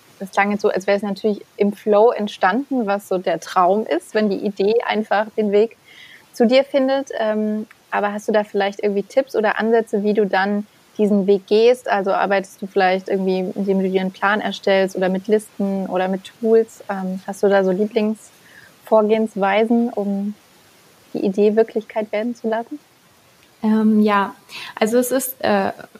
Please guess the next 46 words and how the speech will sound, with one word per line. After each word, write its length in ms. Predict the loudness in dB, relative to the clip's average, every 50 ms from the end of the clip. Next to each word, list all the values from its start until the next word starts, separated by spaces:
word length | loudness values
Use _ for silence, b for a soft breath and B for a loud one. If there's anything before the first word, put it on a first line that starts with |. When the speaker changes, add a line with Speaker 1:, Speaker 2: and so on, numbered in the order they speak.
| _ _ _ _ -6 -4 -4
Speaker 2:
schon 240 | -2 0 2 2 4
immer 200 | 4 2 2 2
unterschiedlich. 600 | 2 0 0 0 -2 0 -2 -4 -2 -2 -2 -4
Es 140 | -4 -8 -4
kommt 220 | 0 0 2 2
so 80 | 2 0
ein 80 | -2
bisschen 300 | -2 -2 -2 -2 -4 -4
drauf 340 | -4 -4 -6 -6 -6 -6 -4 -2
an, 320 | -2 -2 -2 -2 -4 -4 -4
was 320 | -2 -2 -2 -2 -2 -4
genau 340 | -4 -2 -2 0 0 0 0
es 180 | 0 -2 -2 -2
ist. 300 | -2 -2 -2 -4 -8 -6
In 200 | -2 -2 -2 0
dem 180 | 0 2 2
Speaker 1:
Mhm. 80 | 2 2
Speaker 2:
Fall 360 | 2 2 2 2 0 -2 -2 B B B B B B
war 140 | 0 2 2
es 100 | 2 0
jetzt 180 | -2 -4 -4 -6
natürlich 380 | -8 -6 -2 -2 -2 -2 -2
sehr 200 | -2 -2 -2 2
umfangreich 840 | 2 2 2 2 0 -2 -2 -2 -2 -2 -2 -2 -2 -4 -4 -4 -4
und 180 | -4 -2 -2
ich 180 | -2 -4 -2 0
wusste, 500 | 0 0 0 -2 -2 -2 -2 -2 -2 -4 -4
ich 180 | -6 -8 -6
komme 200 | -2 0 2 4
nicht 220 | 4 4 2 0 -2
weit, 180 | -2 -2 -2 0
wenn 160 | 2 2 4
ich 100 | 4 2
jetzt 200 | 0 -6 -8 -8
einfach 340 | -6 -6 -4 -4 -4 0 2
nur 140 | 2 2 2
drauf 280 | 0 -2 -2 -4 -2 0
losschreibe 840 | 2 2 2 2 0 -4 -8 _ -8 -6 -2 0 0 0 2 0 -2
die 120 | -2 -2
ganze 360 | -4 -2 -2 -2 -2 -4 -10
Zeit, 380 | -8 -4 -2 0 0 -2 -4 -6
sondern 300 | -4 -4 -2 -2 -2 -4
ich 140 | -6 -8 -6
brauchte 380 | -2 0 2 2 2 0 -4
dann 200 | -4 -2 -4 -4
schon 320 | -2 0 2 4 4 2